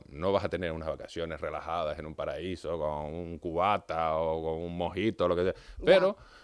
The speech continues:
Speaker 1: te puedes hacer tus micromomentos durante el día. Los niños se están bañando, pues tú te relajas, te tomas tu, tu agüita, eh, te-, es que hay que buscar esos micromomentos de relajación, porque un macro momento de relajación es muy difícil tenerlo hoy en día en esta sociedad tan agitada.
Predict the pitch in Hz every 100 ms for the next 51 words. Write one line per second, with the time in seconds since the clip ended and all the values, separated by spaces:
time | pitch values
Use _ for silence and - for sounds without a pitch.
0 | - - 80 90 117 123 127 107 113 113
1 | 95 87 98 139 139 110 92 78 78 131
2 | 113 85 117 127 127 - 117 113 147 131
3 | 80 - - - 60 58 71 85 87 85
4 | 82 85 80 76 69 69 - 71 71 69
5 | 69 - - - 80 - 80 73 69 78
6 | 101 95 90 92 92 92 90 80 76 82
7 | - - - - - 95 - 101 95 90
8 | 85 82 80 76 76 90 110 - 113 107
9 | 95 98 98 92 87 85 90 104 92 87
10 | 82 82 - 92 90 71 71 73 - -
11 | 107 110 98 - - 98 131 113 104 92
12 | 92 101 104 101 92 90 82 82 92 80
13 | 85 90 85 101 - 80 80 87 87 85
14 | 80 92 107 90 - 90 95 98 87 85
15 | 82 73 76 80 107 78